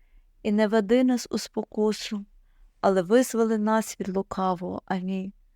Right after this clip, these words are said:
Богородице Діво, радуйся, благодатна Марія, Господь з тобою, благословенна ти між жінками, і благословенний плід лона Твого, бо ти породила Христа, Спаса і Збавителя душ наш.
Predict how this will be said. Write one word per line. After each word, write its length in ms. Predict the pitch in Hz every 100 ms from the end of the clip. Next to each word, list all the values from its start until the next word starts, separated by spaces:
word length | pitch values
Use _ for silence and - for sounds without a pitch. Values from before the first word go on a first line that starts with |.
| _ _ _ _ -
Богородице 760 | 202 214 226 226 214 - 233
Діво, 320 | 202 226 214
радуйся, 600 | 220 220 220 196 190 214
благодатна 680 | 190 226 233 233 240 240 233
Марія, 400 | 220 226 233 233
Господь 480 | 226 233 - 269 269
з 120 | -
тобою, 640 | - 226 220 220 208 190 202 _ _ _ _ _
благословенна 720 | 220 233 233 247 247 269 262
ти 180 | 254 247
між 160 | 240 226
жінками, 720 | 240 220 - 220 214 202 202 - _ _ _ -
і 80 |
благословенний 800 | 214 233 240 - 262 262 277 262
плід 280 | 254 - 254
лона 440 | 226 233 226 185 190
Твого, 540 | - 196 185 190 190 - _ _ _ _ _
бо 120 | 226
ти 180 | 226 226
породила 600 | 214 226 220 208 226 214
Христа, 640 | 208 - 208 - - 226 233
Спаса 600 | - - 233 254 - -
і 80 | 226
Збавителя 760 | - 220 214 220 208 - 185 196
душ 420 | 196 190 - -
наш. 560 | 185 185 185 - -